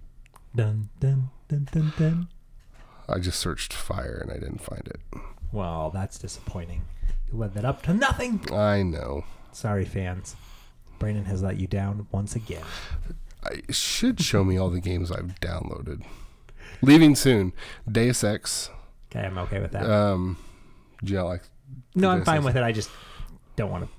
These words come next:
Speaker 1: don't have any interest in
Speaker 2: Um,
Speaker 1: playing it myself.
Speaker 2: sh-, I can never pronounce it. Shimonu?
Speaker 1: Shinmu?
Speaker 2: Shinmu.
Speaker 1: Okay,
Speaker 2: Shin-, Shinmu
Speaker 1: that's
Speaker 2: is
Speaker 1: no
Speaker 2: leaving.
Speaker 1: problem there.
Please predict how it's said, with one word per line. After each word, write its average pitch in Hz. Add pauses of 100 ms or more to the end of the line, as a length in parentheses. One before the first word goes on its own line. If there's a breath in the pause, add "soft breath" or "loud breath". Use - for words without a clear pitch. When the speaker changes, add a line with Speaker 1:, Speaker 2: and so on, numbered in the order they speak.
(100)
Speaker 1:
don't 95
have 92
any 87
interest 110
in 101
Speaker 2:
Um, 95
Speaker 1:
playing 90
it 85
myself. 90
Speaker 2:
sh-, - (260)
I 90
can -
never 92
pronounce 87
it. 80 (640)
Shimonu? 107 (1080 soft breath)
Speaker 1:
Shinmu? 170 (120)
Speaker 2:
Shinmu. 104
Speaker 1:
Okay, 87 (600 soft breath)
Speaker 2:
Shin-, 107
Shinmu 107
Speaker 1:
that's 98
Speaker 2:
is 95
Speaker 1:
no 95
Speaker 2:
leaving. 92
Speaker 1:
problem 90
there. 87